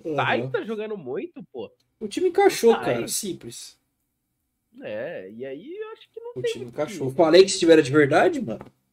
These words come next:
Speaker 2: Aham.
Speaker 1: Me
Speaker 2: É.
Speaker 1: criticaram, mano.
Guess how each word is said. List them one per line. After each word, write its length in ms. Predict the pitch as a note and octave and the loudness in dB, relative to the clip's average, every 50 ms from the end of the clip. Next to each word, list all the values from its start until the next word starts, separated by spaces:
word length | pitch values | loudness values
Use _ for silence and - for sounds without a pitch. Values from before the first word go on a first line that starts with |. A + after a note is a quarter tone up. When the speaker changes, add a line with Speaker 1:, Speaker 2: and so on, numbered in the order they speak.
| _ _ _ _ _ _ _ _ _ _ _ _ _ _ _ _ _ _ _ | _ _ _ _ _ _ _ _ _ _ _ _ _ _ _ _ _ _ _
Speaker 2:
Aham. 460 | A#2+ B2+ B2+ B2+ A2+ A#2 A2 A#2+ D#3+ C#4 - _ - | -10 -8 -8 -8 -8 -12 -12 -12 -14 -16 -20 _ -20
Speaker 1:
Me 60 | - | -18
Speaker 2:
É. 20 | |
Speaker 1:
criticaram, 760 | B2 - D#4 C4 A#3+ F#3+ E3+ E3 D3+ C#3 D#3 E3+ F#3+ F#3+ F3 D#3+ | -10 -6 -4 -2 -2 -2 -2 -2 -2 2 4 4 4 4 4 2
mano. 260 | C3 A2+ G#2 G#2 | -2 -8 -10 -10